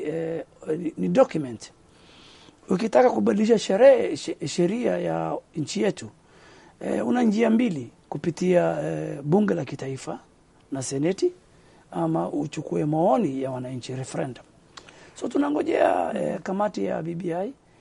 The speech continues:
Kwa, kwa, kwa sasa, e, wacha niseme ukweli, e, Wakenya wanataka, e, kazi, wanataka ajira, wanataka uchumi iwe bora, wanataka maji na afya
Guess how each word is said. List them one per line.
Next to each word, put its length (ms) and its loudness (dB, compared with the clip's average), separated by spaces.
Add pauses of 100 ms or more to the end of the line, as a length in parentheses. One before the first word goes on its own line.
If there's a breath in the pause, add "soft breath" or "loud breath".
(320 soft breath)
Kwa, 140 -8
kwa, 240 -6
kwa 160 -4
sasa, 540 2 (140)
e, 380 -6 (120)
wacha 160 -6
niseme 280 -2
ukweli, 420 -4 (580 soft breath)
e, 60 -10
Wakenya 440 -2
wanataka, 1160 -2 (120)
e, 600 -10 (300)
kazi, 500 4 (380 soft breath)
wanataka 340 -2
ajira, 460 4 (440 loud breath)
wanataka 340 -2
uchumi 760 0
iwe 400 -2
bora, 400 2 (400 soft breath)
wanataka 400 -2
maji 500 2
na 240 -2
afya 560 0